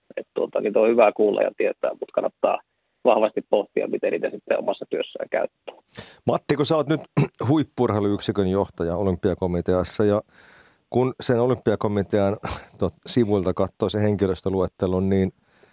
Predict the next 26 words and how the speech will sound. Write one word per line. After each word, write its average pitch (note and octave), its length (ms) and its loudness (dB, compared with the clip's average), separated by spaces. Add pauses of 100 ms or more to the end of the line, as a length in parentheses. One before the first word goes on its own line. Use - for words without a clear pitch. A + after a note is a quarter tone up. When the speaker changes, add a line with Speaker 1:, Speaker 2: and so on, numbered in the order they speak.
(200)
Speaker 2:
se - 160 -2
enemmän G#2+ 260 2
muistuttaa G2+ 540 0
jonkunlaista G2 520 0
niinku G2 200 -2
satujumppakerhoa E2+ 1300 -2 (720)
karrikoiden. F2+ 720 -2 (880)
Ja F2+ 80 -4
se G#2 100 -2
huippu-urheiluosuus F#2 1000 0
näyttää F2+ 440 -2
siellä F#2 220 2
aika F2+ 220 -2
vaatimattomalta. F#2 920 0
Ja F#2+ 120 2
sit C3 240 -2
tällä C#3 300 2
hetkellä G#2 440 -2 (160)
teillä A2 220 0
on A2 100 -2
käynnissä G#2+ 640 0 (640)
muutosneuvottelut F#2+ 1300 0
niin F2+ 200 0
sanotusti E2+ 400 -4
huippu-urheiluyksikössä, F2+ 1160 -2
missä G2 440 0